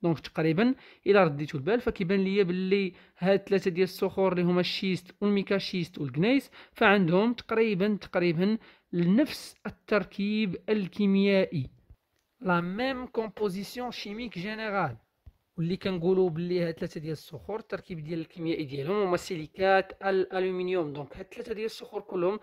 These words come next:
سو سون دي سيليكات دالومين، يعني جمعنا فيهم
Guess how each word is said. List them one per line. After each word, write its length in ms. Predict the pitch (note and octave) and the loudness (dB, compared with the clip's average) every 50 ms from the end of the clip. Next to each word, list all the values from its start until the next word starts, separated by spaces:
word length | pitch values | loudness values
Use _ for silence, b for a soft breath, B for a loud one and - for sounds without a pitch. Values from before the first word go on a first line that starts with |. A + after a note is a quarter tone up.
| B B B B | B B B B
سو 120 | - - | -14 -12
سون 240 | E3+ - A3 G#3+ F#3+ | -10 -6 -4 -4 -2
دي 140 | E3 F3+ F3 | 0 -2 -2
سيليكات 920 | - - - - - B3+ B3+ B3+ A#3 - - - A3 G#3+ G#3 G#3 - - | -4 -6 -12 -10 -8 -6 -6 -6 -6 -4 2 4 4 4 4 0 -2 -6
دالومين، 760 | E3 C3+ - E3+ E3 D#3+ E3 E3 D#3+ D#3+ D#3+ E3 F#3 A#3+ D4 - _ b b b b b b | -6 -2 0 0 2 2 2 2 4 4 2 2 2 2 0 0 _ b b b b b b
يعني 180 | - C#3+ E3+ F3+ | 0 2 2 2
جمعنا 360 | E3 C#3 D#3 D3+ C3+ E3 F3+ | 2 2 2 2 4 4 2
فيهم 440 | F3+ - F#3 F3 E3+ F3 F3 E3+ D3+ | 2 2 2 4 4 6 4 4 2